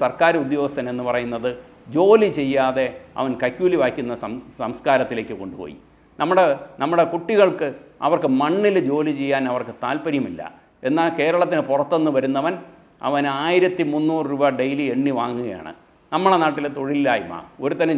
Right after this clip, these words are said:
ജോലി ചെയ്യാൻ തയ്യാറില്ല. എന്നാൽ പഠിക്കാൻ പോവുമോ? സ്വന്തം പേരെഴുതാൻ പോലും അറിയില്ല പത്താം ക്ലാസ് പാസ്സായാൽ. ഈ രീതിയിൽ നമ്മുടെ വിദ്യാഭ്യാസവും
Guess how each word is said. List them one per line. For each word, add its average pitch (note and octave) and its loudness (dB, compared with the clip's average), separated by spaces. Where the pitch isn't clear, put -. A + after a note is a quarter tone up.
ജോലി C3+ 0
ചെയ്യാൻ B2 -2
തയ്യാറില്ല. A2+ -2
എന്നാൽ D3 2
പഠിക്കാൻ D#3+ 4
പോവുമോ? C#3 -2
സ്വന്തം C3+ -2
പേരെഴുതാൻ B2 -2
പോലും A2+ -6
അറിയില്ല A2+ -6
പത്താം A2 -4
ക്ലാസ് G#2 -6
പാസ്സായാൽ. G#2 -4
ഈ - -4
രീതിയിൽ A#2+ -2
നമ്മുടെ B2 -2
വിദ്യാഭ്യാസവും A2+ -4